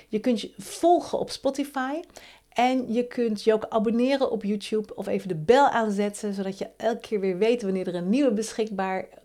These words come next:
komt. Dan krijg je een berichtje. Dus doe dat even, ehm, dan weet je elke keer weer van, "Oké, er is er weer één." Nou, vandaag gaan we het dus hebben over hoe ga je om met teleurstellingen. En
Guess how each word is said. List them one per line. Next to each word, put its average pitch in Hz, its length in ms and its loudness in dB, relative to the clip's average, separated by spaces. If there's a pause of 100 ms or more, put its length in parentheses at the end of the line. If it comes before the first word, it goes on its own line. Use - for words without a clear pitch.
komt. 311 420 0
Dan 190 220 -8
krijg 196 240 -8
je - 60 -8
een 190 60 -2
berichtje. 185 420 -6 (440)
Dus 214 200 0
doe 269 180 4
dat 294 160 6
even, 240 720 -2
ehm, 190 380 -4 (320)
dan 214 280 0
weet 202 180 0
je 208 60 -6
elke 180 220 -2
keer 170 200 -2
weer 160 160 -4
van, 160 180 -10
"Oké, 214 240 -2 (120)
er 175 140 4
is 233 220 2
er 180 100 0
weer 156 160 -6
één." 113 340 -12 (440)
Nou, - 160 -10
vandaag 247 480 8
gaan 311 160 2
we 247 80 0
het - 20 2
dus 240 80 -2
hebben 220 320 0
over 226 240 0
hoe 311 340 4 (100)
ga 262 320 0
je 226 300 0
om 269 340 4
met 233 540 0
teleurstellingen. 226 1300 0 (580)
En 233 320 4